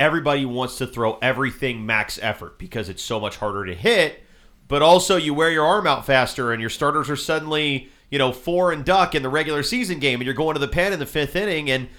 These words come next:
uh, it can be really, really tough to, to put games together that way. So how do you manage yourself and pick your spots and when to throw it the absolute hardest you can, um, so that you can go deep into a game, into the seventh, into the eighth?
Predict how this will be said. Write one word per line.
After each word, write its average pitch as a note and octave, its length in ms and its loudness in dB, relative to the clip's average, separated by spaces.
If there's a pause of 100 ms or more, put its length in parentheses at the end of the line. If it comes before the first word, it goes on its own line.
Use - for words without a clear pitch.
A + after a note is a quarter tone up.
(200)
uh, C3+ 180 2
it D#3+ 120 2
can G#3 100 2
be F3+ 120 -2
really, D3+ 360 0
really D3+ 240 -2
tough D3 300 0
to, A#2 300 0
to B2+ 120 -2
put - 300 -4
games C#3+ 320 -2
together A#2+ 320 -2
that A2+ 200 0
way. A2+ 200 0
So A2+ 320 0 (180)
how E3+ 180 4
do G3 80 2
you F#3 220 -4
manage C#3+ 640 -2
yourself B2 600 2
and F#3 220 -4
pick E3 220 -6
your D#3 100 -6
spots C3 460 2
and A2+ 160 -8
when E3 160 -2
to D#3+ 100 -2
throw C#3+ 320 0
it C#3+ 100 -2
the A2+ 200 -10
absolute C#3 560 -4
hardest C3 400 -2
you B2 60 -10
can, C3 560 -4 (440)
um, A#2+ 500 2
so D#3+ 200 0
that C#3 160 -4
you E3+ 120 -4
can F3+ 240 -4
go F#3+ 240 6
deep C#3 320 -6
into B2+ 180 -4
a B2 40 0
game, A#2 260 -4
into B2+ 120 -6
the A2 100 -6
seventh, G#2 360 -4
into G2 160 -8
the F#2 180 -10
eighth? - 120 -16